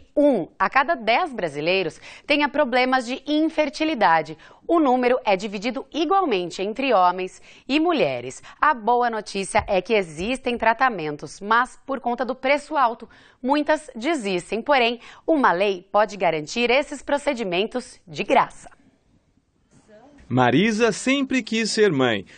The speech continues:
Speaker 2: Passou por nove inseminações, mas não conseguiu engravidar. Ela chegou a adotar dois filhos, porém o sonho da maternidade sempre esteve presente.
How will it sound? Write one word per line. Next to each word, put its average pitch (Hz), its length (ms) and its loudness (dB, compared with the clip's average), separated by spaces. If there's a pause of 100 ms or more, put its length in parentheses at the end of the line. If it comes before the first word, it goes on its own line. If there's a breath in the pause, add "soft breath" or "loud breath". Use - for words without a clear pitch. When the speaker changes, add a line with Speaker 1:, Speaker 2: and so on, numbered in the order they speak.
Speaker 2:
Passou 110 360 2
por 113 160 -2
nove 139 400 2
inseminações, 156 800 -2
mas 190 280 -2
não 208 180 2
conseguiu 196 540 -2
engravidar. 170 680 4 (300 loud breath)
Ela 113 180 2
chegou 131 400 0
a 135 80 4
adotar 139 440 0
dois 185 400 0
filhos, 147 420 2 (220 loud breath)
porém 170 340 4
o 139 60 0
sonho 175 400 0
da 113 120 2
maternidade 135 800 0
sempre 165 540 -4
esteve 113 400 0
presente. 143 640 0